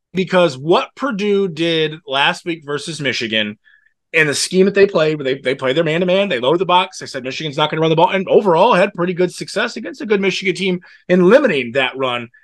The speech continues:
So then you have a Minnesota team who, what do they do?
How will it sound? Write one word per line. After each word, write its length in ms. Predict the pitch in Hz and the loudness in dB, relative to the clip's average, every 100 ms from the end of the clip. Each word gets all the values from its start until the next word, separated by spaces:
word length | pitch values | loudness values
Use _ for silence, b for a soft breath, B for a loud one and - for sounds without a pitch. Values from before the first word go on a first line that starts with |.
| b b _ _ _ | b b _ _ _
So 160 | - 180 | -6 2
then 120 | 196 | 4
you 100 | 214 | 6
have 120 | 196 | 4
a 60 | 180 | 4
Minnesota 420 | 190 180 220 220 | 2 2 4 4
team 300 | 202 185 196 | 4 0 -2
who, 280 | 156 165 185 - _ - | -2 0 0 -4 _ -12
what 160 | 117 | -4
do 60 | 127 | -2
they 120 | 151 | 0
do? 320 | 190 262 95 | 0 0 -2